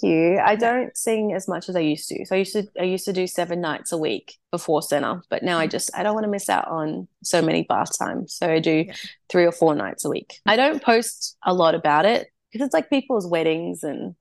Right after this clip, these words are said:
Speaker 1: corporate functions, and
Speaker 2: Mm-hmm.
Speaker 1: I, I feel like it's unprofessional for me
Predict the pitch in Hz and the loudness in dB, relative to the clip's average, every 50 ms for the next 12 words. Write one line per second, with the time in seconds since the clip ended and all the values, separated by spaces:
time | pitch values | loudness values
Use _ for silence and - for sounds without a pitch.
0 | _ _ - - - 180 170 170 - 175 - - - 165 156 139 143 - - 160 | _ _ -4 2 2 4 4 4 2 -2 -2 -2 -2 -2 -2 -2 -4 -6 -4 -2
1 | 156 151 147 147 - - - - - - - - 208 196 214 - - - - 185 | -2 -2 -2 -2 -4 -4 -6 -6 -4 -4 -6 -6 -8 -8 -12 -16 -10 -2 2 2
2 | 175 175 - - - _ _ _ - 175 175 - 208 208 208 220 - 190 - - | 2 2 0 -4 -14 _ _ _ -2 0 4 4 6 6 6 6 4 2 2 2
3 | 175 - - 180 180 170 - 185 175 - - 175 175 - - 165 160 151 151 151 | 2 2 2 0 0 -2 -2 -6 -2 0 0 0 0 0 -2 0 0 0 -2 -2
4 | - 143 160 156 143 147 | -2 -2 0 0 0 -2